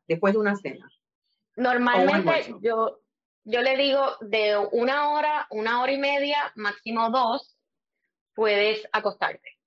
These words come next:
Speaker 2: pero no antes de esa hora, porque el,
Speaker 1: Ok.
Speaker 2: el, todo depende también de la etapa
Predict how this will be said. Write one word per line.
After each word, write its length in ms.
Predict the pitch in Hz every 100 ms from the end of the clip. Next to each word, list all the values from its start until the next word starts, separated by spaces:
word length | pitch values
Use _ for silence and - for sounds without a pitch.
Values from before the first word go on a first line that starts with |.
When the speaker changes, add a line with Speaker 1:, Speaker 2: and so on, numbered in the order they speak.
| _ _ _ -
Speaker 2:
pero 240 | 240 233
no 280 | 226 233 247 -
antes 460 | 247 247 240 226
de 80 | 208
esa 280 | 196 185 175
hora, 300 | 151 - - _ _ _
porque 260 | - 202 208 208
el, 260 | 202 185 180
Speaker 1:
Ok. 240 | 165 -
Speaker 2:
el, 260 | 185 175 - _ _
todo 280 | 226 240 269
depende 380 | 262 240 247 247
también 380 | 233 233 247
de 80 | 240
la 100 | 220
etapa 520 | 196 185 185 208 214